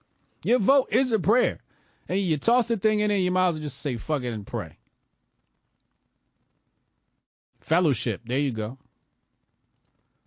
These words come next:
So a prayer is a vote. Just hoping and a wishing. I hope some shit go down.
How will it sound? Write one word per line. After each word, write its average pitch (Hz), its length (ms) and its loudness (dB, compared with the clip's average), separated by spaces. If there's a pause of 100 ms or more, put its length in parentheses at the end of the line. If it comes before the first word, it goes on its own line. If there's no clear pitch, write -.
(1300)
So 190 260 2
a 180 60 0
prayer 254 340 4
is 190 120 2
a 196 60 4
vote. 269 340 2 (2000)
Just 170 160 0
hoping 254 320 2
and 269 100 2
a 262 40 2
wishing. 180 280 2
I 208 160 4
hope - 240 2
some 165 180 0
shit 160 300 -2
go 147 180 2
down. 147 300 -2